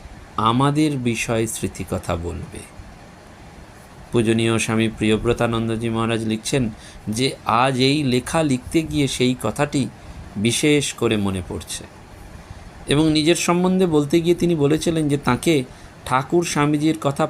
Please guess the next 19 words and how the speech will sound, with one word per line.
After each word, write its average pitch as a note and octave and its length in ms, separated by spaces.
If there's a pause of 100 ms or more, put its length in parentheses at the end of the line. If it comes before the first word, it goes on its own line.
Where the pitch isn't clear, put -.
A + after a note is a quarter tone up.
প্রথম G3+ 520
শুনিয়েছিলেন C#3 800 (540)
ভাই A#2+ 360
ভূপতি, A#2 600 (640)
কথামৃতে C#3+ 640
যাঁর A2+ 240
উল্লেখ G2 340
আছে। - 300 (1040)
উনি E3+ 340
যেদিন E3+ 360
নৌকো C#3 360
করে F3 280
প্রথম E3+ 480
বেলুন D3 280
মঠে C#3+ 240
আসেন, A#2 380 (640)
মঠবাড়ির B2 580 (380)
স্বামীজির C3+ 520
বাড়ির C3 380